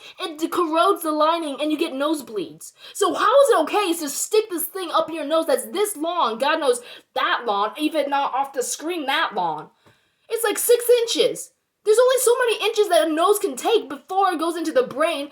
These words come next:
unless that's their goal, which I wouldn't be surprised, because there's a certain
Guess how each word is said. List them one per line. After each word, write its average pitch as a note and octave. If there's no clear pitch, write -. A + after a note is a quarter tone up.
unless F4+
that's E4
their D4
goal, C#4+
which C4+
I D4
wouldn't C4+
be C#4+
surprised, A#3+
because D4+
there's C#4+
a C4+
certain C4+